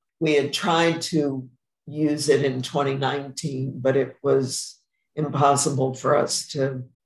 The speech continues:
raise the money or find the right place for it in twenty nineteen. So Nicholas took the concept of the Hollywood sign,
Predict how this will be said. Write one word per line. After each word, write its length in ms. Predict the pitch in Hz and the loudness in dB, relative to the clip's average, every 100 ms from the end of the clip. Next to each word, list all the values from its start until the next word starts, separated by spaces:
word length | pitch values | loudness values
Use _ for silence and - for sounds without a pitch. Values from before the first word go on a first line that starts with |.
| _ _ _ | _ _ _
raise 400 | 147 151 147 - | 0 4 4 0
the 80 | 143 | 0
money 300 | 139 143 139 | 2 2 2
or 120 | 139 | -2
find 320 | - 131 143 | -2 -2 -2
the 60 | 131 | -4
right 340 | 135 135 - | -4 -6 -8
place 400 | - 147 147 - | -4 -2 -2 -6
for 240 | - 139 139 | -8 -6 -6
it 140 | - | -8
in 100 | 135 | -14
twenty 320 | 135 143 127 | -10 -4 -4
nineteen. 580 | 135 131 - 156 123 131 _ _ _ _ _ - | -4 -6 -10 -12 -12 -12 _ _ _ _ _ -16
So 320 | - 170 156 | -2 0 2
Nicholas 1080 | 156 170 214 220 269 170 143 131 - - - _ _ _ _ - | 2 2 2 0 0 2 2 0 -8 -12 -16 _ _ _ _ -6
took 400 | - 220 - - | 0 0 -2 -2
the 260 | 190 170 170 | 0 0 -4
concept 760 | - 165 147 151 - 147 - 135 | -2 2 2 0 -2 -2 -2 -6
of 120 | 127 | 0
the 140 | 139 | 0
Hollywood 540 | 143 139 143 139 131 - | 0 -2 -2 -4 -6 -4
sign, 540 | 135 131 131 131 | 2 2 2 -4